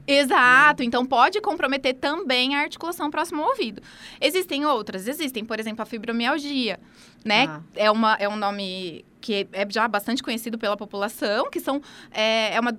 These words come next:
Speaker 1: é uma, uma, uma doença, né? Uma, uma disfunção que causa dores, né? Em to-, em va-, diversos pontos do corpo. Isso também a gente sabe que pode também levar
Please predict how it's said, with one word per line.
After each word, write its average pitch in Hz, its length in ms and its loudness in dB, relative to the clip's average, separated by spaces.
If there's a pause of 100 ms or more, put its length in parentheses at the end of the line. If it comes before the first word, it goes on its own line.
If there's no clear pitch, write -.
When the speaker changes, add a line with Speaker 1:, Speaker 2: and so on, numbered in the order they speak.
Speaker 1:
é 220 140 -2
uma, 208 500 0
uma, 214 320 -2
uma 208 140 -4
doença, 233 480 -4
né? 247 100 -2
Uma, 208 260 -2
uma 214 140 -4
disfunção 269 420 0
que 349 140 -8
causa 359 480 2
dores, 247 800 -2
né? 240 240 -2
Em 269 160 0
to-, 269 260 0
em 262 140 2
va-, 254 220 0
diversos 262 440 -2
pontos 415 260 -6
do 453 140 2
corpo. 269 420 4 (240)
Isso 220 220 -8
também 262 300 0
a 262 40 0
gente 269 200 -2
sabe 277 320 2
que 294 100 -8
pode 247 480 2
também 285 420 -2
levar 262 560 6